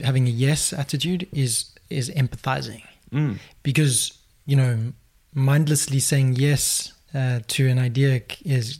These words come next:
Speaker 1: troublesome, uh,
Speaker 2: Yeah.
Speaker 1: in the long run for you and who knows, to the world, maybe, I don't know. But, but saying yes in a deeper sense is, is, is kind of understanding and taking in the person and the offer and, uh, what they meant,
Speaker 2: Exactly.
Speaker 1: their
Speaker 2: Yeah.
Speaker 1: idea.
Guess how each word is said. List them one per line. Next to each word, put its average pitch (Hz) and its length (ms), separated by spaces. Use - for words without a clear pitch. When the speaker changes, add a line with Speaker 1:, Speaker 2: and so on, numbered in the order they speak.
Speaker 1:
troublesome, 131 540
uh, 131 40
Speaker 2:
Yeah. 123 160
Speaker 1:
in 135 260
the 127 60
long 143 200
run 123 220
for - 180
you 135 280
and 123 220
who 135 80
knows, 127 360
to 131 120
the 117 100
world, 117 280
maybe, 117 220
I 123 80
don't 120 120
know. 117 120
But, 139 200
but 135 180
saying 139 360
yes 143 540
in 131 140
a 123 80
deeper 147 300
sense 127 340
is, 113 300
is, 123 180
is 131 120
kind 143 160
of 131 60
understanding 135 720
and 117 260
taking 135 340
in 127 120
the 120 80
person 127 400
and 117 200
the 131 80
offer 131 420
and, 120 260
uh, 131 220
what 131 140
they 131 80
meant, 127 220
Speaker 2:
Exactly. 95 540
Speaker 1:
their 131 160
Speaker 2:
Yeah. 135 60
Speaker 1:
idea. 127 460